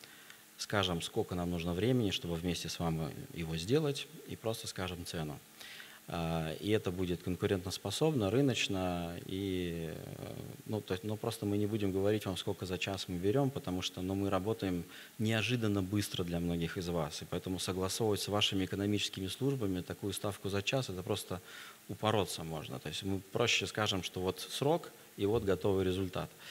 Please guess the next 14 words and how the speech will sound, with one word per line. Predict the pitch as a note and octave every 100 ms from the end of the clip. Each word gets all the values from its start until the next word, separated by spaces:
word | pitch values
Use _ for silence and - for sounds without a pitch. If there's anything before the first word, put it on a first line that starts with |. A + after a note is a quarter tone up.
| - - - - -
Э, | - F2+
это | F#2 G#2
первый | A#2+ G#2+ F2+
момент. | F2 E2+ D#2+ -
Второе, | - A#2 D#3+ E3+ C#3
э, | - G2+ G2+ G2 F#2 F#2 F#2 - - - - -
э, | - F2+ F2 F2 E2+
ну, | G#2 C#3+ B2 G#2 - -
в | -
среднем | - C#3+ F3 C#3 G#2 F2+ - - -
для | G2+ B2
того, | B2 A#2+
чтобы | - G#2 G#2
начать | A2 - E3 E3+